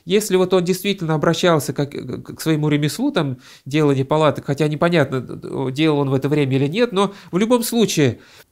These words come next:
элементы одежды Павла, они обретали, э, благодать Божию,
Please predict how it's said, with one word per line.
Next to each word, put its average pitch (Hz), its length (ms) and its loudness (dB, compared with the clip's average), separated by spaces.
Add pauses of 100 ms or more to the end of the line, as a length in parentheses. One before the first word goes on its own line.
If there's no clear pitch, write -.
(220)
элементы 214 640 4
одежды 185 720 2
Павла, 208 680 0 (560)
они 208 540 0
обретали, 208 960 0
э, 170 160 0
благодать 180 800 2 (220)
Божию, 120 580 0